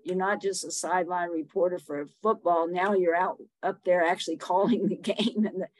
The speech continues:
as a main person. So, you know, you have more opportunities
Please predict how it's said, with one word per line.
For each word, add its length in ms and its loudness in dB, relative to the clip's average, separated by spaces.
as 140 -2
a 80 0
main 460 2
person. 520 -4
So, 140 -2
you 200 4
know, 100 4
you 160 0
have 200 0
more 420 0
opportunities 1120 -6